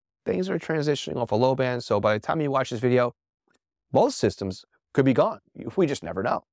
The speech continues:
So again, we've talked already really quickly about two forms of communication. Simplex, direct, direct, right? I key up, you listen, you transmit, I listen.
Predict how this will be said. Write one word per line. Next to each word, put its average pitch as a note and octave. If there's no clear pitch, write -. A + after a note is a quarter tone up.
So G3+
again, F#3+
we've D3+
talked G#3
already F3
really C#4+
quickly C3+
about C#3
two D#4+
forms G3
of D#3+
communication. C#3+
Simplex, C#4+
direct, G3+
direct, A#3
right? G#3+
I A#3+
key A3+
up, A3+
you D3+
listen, F#3
you D3+
transmit, G3
I D3+
listen. E2+